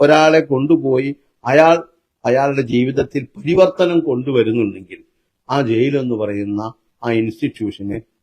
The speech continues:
വളരെ, വളരെ, വളരെ പ്രസക്തി. അദ്ദേഹത്തിന്റെ ജീവിതത്തിലെ പ്രധാനപ്പെട്ട ദിവസങ്ങൾ നശിപ്പിച്ചില്ലേ? അദ്ദേഹത്തിനെ, ഏ, അങ്ങനെ നശിപ്പിക്കുന്നത് അദ്ദേഹം ഒരു, ആ, അന്യസംസ്ഥാന തൊഴിലാളി ആയതുകൊണ്ടാണോ?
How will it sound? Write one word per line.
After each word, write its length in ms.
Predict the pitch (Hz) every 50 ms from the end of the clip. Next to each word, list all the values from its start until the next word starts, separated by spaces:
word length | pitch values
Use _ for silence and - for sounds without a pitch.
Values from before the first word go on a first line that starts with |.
| _ - 101
വളരെ, 520 | 98 107 117 123 135 139 143 147 151 151
വളരെ, 380 | 143 127 117 113 117 117 117 117
വളരെ 300 | 113 107 101 98 104 107
പ്രസക്തി. 500 | - 98 - - - _ _ _ - -
അദ്ദേഹത്തിന്റെ 560 | - 139 160 165 170 165 160 160 156 156 156
ജീവിതത്തിലെ 580 | 135 131 127 127 135 135 139 131 - 135 139
പ്രധാനപ്പെട്ട 920 | 131 - 120 117 120 127 139 151 160 165 - - 165 156 - - 175 170 165 - _ _ _ _ _ 117
ദിവസങ്ങൾ 560 | 127 139 147 151 147 180 175 156 147 147 139
നശിപ്പിച്ചില്ലേ? 800 | 131 131 139 - - 135 - 185 - - - 107 104 107 101 - - _ _ _ _ _ _ _ - -
അദ്ദേഹത്തിനെ, 720 | 151 156 170 196 202 208 202 175 190 190 190 190 190 190 -
ഏ, 260 | 165 165 165 160 160
അങ്ങനെ 360 | 160 156 156 160 170 175 170
നശിപ്പിക്കുന്നത് 640 | 165 156 147 - 165 - 170 170 160 - 151 151 147
അദ്ദേഹം 480 | 143 135 143 143 135 143 143 143 139 135
ഒരു, 220 | 139 135 135 131 - _ _ _ _ _ _ - 120
ആ, 20 | 117 117 117
അന്യസംസ്ഥാന 640 | 117 123 131 143 135 151 147 143 143 - 139 143 151
തൊഴിലാളി 440 | 143 143 139 139 147 143 147 147 151
ആയതുകൊണ്ടാണോ? 840 | 147 143 143 147 147 156 151 151 151 143 147 143 147 143 113 -